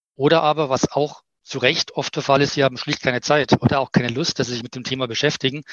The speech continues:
weil sie eben einfach zu Recht erwarten, dass die Steuerkanzlei sich darum kümmert, so wie sie es ja auch um alle anderen steuerlichen Fragen sich kümmert. Und das ist ja eigentlich sehr positiv, weil die Kanzleien hier eine große Chance haben. Wenn ich schaffe, dass ich meine Mandanten jetzt perfekt durch diesen Prozess führe, dann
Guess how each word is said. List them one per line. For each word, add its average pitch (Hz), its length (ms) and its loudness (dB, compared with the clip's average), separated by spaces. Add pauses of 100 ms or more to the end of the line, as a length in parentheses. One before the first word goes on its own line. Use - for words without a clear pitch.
(420)
weil 127 180 -2
sie 139 120 2
eben 127 180 -2
einfach 135 260 -4
zu - 140 -4
Recht 131 240 2
erwarten, 127 420 2
dass 127 140 2
die 135 100 -4
Steuerkanzlei 127 580 0
sich 120 180 -6
darum 123 240 0
kümmert, 151 340 -4
so - 220 -8
wie 123 40 -2
sie 117 80 -6
es 110 100 -4
ja 139 80 -2
auch 123 180 -2
um 120 100 -6
alle 123 240 2
anderen 127 260 2
steuerlichen 117 520 -4
Fragen 113 340 2 (640)
sich - 240 -12
kümmert. 120 320 -4
Und 117 220 -10 (140)
das 123 200 0
ist 170 200 0
ja 151 140 4
eigentlich 139 300 2
sehr 127 140 2
positiv, 156 680 -2
weil 131 400 2
die - 60 -4
Kanzleien 127 420 2
hier 127 120 -4
eine 127 100 -6
große 127 300 -8
Chance - 360 0
haben. 131 240 -4 (640)
Wenn 127 100 -8
ich 127 100 -4
schaffe, 135 300 2
dass 135 80 0
ich 120 120 -4
meine 123 200 -4
Mandanten 120 420 -4
jetzt 135 260 -4
perfekt - 360 -2
durch 139 100 -8
diesen 123 240 -8
Prozess - 380 -6
führe, 170 340 0
dann 131 280 -4